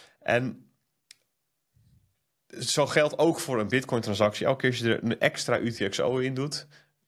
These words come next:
eh, wordt die een beetje zwaarder. En dat heeft te maken met dat elke U T X O, ehm, gelijk staat aan een bepaalde hoeveelheid gegevens. En die gegevens, ehm, ja, die transactie die representeert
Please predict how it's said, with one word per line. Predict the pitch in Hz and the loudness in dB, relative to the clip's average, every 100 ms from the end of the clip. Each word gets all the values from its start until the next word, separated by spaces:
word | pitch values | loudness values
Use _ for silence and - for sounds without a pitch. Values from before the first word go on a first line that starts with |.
| _ - | _ -6
eh, | 107 | -4
wordt | 104 156 160 | 2 2 2
die | 135 | -4
een | |
beetje | 123 117 113 | 0 0 -2
zwaarder. | 104 113 120 90 | 0 0 0 -2
En | 82 | -6
dat | 95 | -2
heeft | 107 110 | -2 -2
te | 107 | -2
maken | 110 120 113 | 0 0 -2
met | 110 | -4
dat | 107 | 0
elke | 107 113 | -2 -2
U | 110 113 | -6 -4
T | 101 | -4
X | - - | -2 0
O, | 92 139 147 - _ _ _ _ | 2 0 -2 -12 _ _ _ _
ehm, | - 107 104 101 - | -2 2 2 0 -10
gelijk | - - 104 117 - | -10 -2 2 2 0
staat | - 104 - | -2 -4 -2
aan | 104 | -4
een | |
bepaalde | 104 107 107 107 | 0 2 0 -2
hoeveelheid | 98 98 92 95 | -4 0 0 -2
gegevens. | - 120 - 139 135 82 80 | -4 -2 0 0 0 -6 -8
En | 98 | -8
die | 95 | -6
gegevens, | - 110 135 180 180 90 156 - - _ _ _ _ _ _ | -6 -2 0 2 0 -2 -6 -12 -16 _ _ _ _ _ _
ehm, | - 104 101 - - - | -2 0 0 -6 -18 -4
ja, | 107 107 | -2 0
die | 107 | -2
transactie | 104 113 107 143 - 113 | -2 -2 0 -2 -2 -4
die | 113 | 0
representeert | 120 127 117 107 101 160 135 - - | 0 0 -4 -4 -6 0 0 -2 -12